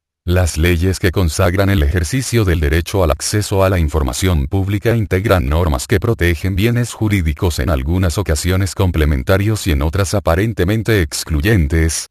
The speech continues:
lo cual obliga a una permanente y dinámica valoración.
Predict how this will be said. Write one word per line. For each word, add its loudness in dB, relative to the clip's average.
lo 0
cual 0
obliga 0
a 2
una 2
permanente 0
y 0
dinámica 0
valoración. 0